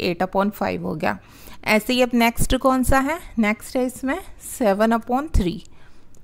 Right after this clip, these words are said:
सेवन बड़ा है, थ्री छोटा है। एक है बच्चों इसमें सिक्स, इसे six upon one भी लिखा जा सकता है, ठीक है।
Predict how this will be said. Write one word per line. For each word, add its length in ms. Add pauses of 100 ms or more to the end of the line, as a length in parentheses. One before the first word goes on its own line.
(440)
सेवन 580 (280)
बड़ा 240
है, 220 (160)
थ्री 280 (160)
छोटा 300
है। 160 (500)
एक 200
है 60
बच्चों 280
इसमें 240
सिक्स, 340
इसे 260
six 320
upon 380
one 200
भी 100
लिखा 280
जा 180
सकता 340
है, 160
ठीक 240
है। 100